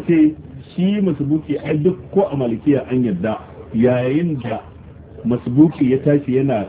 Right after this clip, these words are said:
biyan abin da ke kansa na sallah suka ce fa huwa kal musalli wahdahu. Ko da ahalari haka yake fa huwa kal musalli wahdahu.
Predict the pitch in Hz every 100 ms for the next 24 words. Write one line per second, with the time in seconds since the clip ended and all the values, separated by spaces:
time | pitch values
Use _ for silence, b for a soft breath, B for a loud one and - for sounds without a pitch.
0 | - 110 104 180 165 143 117 143 131 113
1 | 107 131 117 110 110 120 113 98 - -
2 | 110 - 110 135 - 160 123 104 120 107
3 | 98 95 92 92 80 - - - 107 -
4 | - - - - - 185 156 131 127 110
5 | 104 107 101 98 95 117 135 131 156 160
6 | 143 - 151 165 180 - - 120 131 139
7 | 123 101